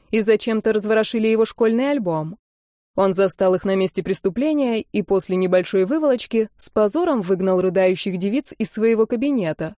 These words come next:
Ругал он их не так, чтобы сильно, потому что громким голосом непременно привлек бы внимание гостей и матери, чего ему совсем не хотелось. И Дэвид с трудом, но все же сдержал рвущиеся наружу ругательства,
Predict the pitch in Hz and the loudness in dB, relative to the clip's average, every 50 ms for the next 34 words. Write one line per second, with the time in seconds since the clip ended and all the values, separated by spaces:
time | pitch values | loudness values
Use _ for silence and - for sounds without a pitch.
0 | _ _ _ _ _ _ _ _ _ _ _ _ _ _ _ - - 208 208 202 | _ _ _ _ _ _ _ _ _ _ _ _ _ _ _ 0 2 2 2 4
1 | 226 311 370 349 320 269 247 233 - 240 240 - 233 233 - - - 240 220 285 | 4 2 2 2 2 0 0 0 0 0 0 2 0 0 -2 -2 -4 -2 -2 -2
2 | 320 - - - 202 180 170 170 170 170 156 - - 180 - 185 180 180 180 - | -2 -2 -2 -2 -2 0 0 0 -2 -2 -4 -4 -4 -2 -2 0 0 0 -2 -2
3 | - 190 175 175 185 180 180 175 190 185 190 180 233 294 294 285 254 - 220 214 | -4 -4 -2 0 0 -2 -2 -2 -2 -2 0 0 0 0 0 0 0 -2 -2 -2
4 | 208 202 196 _ - 208 208 170 208 208 214 262 339 349 330 262 - 220 208 185 | -4 -4 -6 _ -2 -2 -2 0 0 0 0 0 0 0 0 -2 0 -2 -2 0
5 | 202 202 190 180 175 190 180 196 190 190 190 190 190 190 190 185 185 175 185 180 | 2 0 0 0 -2 -2 -2 0 0 0 2 2 2 2 2 2 2 0 0 -2
6 | - - 196 190 190 196 226 285 294 - 247 214 214 202 - - - - 220 202 | 0 0 0 0 2 0 0 -2 -2 -2 -2 -2 -2 -4 -6 -6 -4 -2 0 0
7 | 214 208 208 214 208 - 214 208 - 220 214 214 220 - - 294 294 - 208 175 | 0 0 0 0 0 -2 -2 -2 -2 0 0 0 0 0 -2 -2 -2 -2 -2 -2
8 | 160 156 156 160 - - - _ _ _ _ _ _ _ _ _ _ - 180 190 | -2 -2 -4 -6 -8 -10 -14 _ _ _ _ _ _ _ _ _ _ -2 0 0
9 | 175 185 277 339 320 285 247 - - - - 214 214 202 190 277 339 359 330 262 | 2 2 0 0 0 -2 -2 -4 -4 -4 -2 -2 -2 0 0 0 0 0 0 0
10 | 190 - - - 185 170 185 180 165 160 185 185 165 180 190 180 180 180 180 170 | -2 -2 -2 -2 0 0 -2 -2 -2 -2 -2 -2 0 0 0 2 2 0 0 -2
11 | 185 180 - - 185 185 175 - 190 190 185 190 185 180 175 185 190 185 175 247 | -2 -2 -2 -4 -4 -4 -2 -2 -2 0 0 0 0 0 0 0 0 0 0 0
12 | 302 302 285 233 - - - 196 208 190 | -2 -2 -2 -4 -4 -4 -2 -2 -2 -2